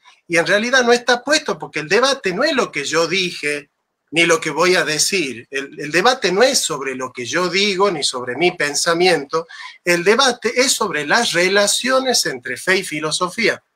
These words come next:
Bien, hablando del tema, entonces, nosotros vamos a definirla a la fe. <clears throat> Vamos a tratar de ceñirnos al tema y definir la fe por su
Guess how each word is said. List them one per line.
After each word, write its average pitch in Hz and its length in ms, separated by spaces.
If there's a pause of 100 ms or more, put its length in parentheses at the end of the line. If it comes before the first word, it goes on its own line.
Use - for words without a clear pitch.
(600)
Bien, 170 320 (360)
hablando 277 440
del 151 240
tema, 170 480 (220)
entonces, 226 640 (340)
nosotros 226 440
vamos 226 260
a 147 60
definirla 202 920
a 120 140
la 110 100
fe. 185 380 (420)
<clears throat> 240 380
Vamos 190 240
a 160 80
tratar 190 400
de 196 260 (960)
ceñirnos 185 1040 (220)
al 120 220
tema 170 480 (800)
y 196 80
definir 240 460
la 214 140
fe 226 440 (420)
por 240 260
su 247 440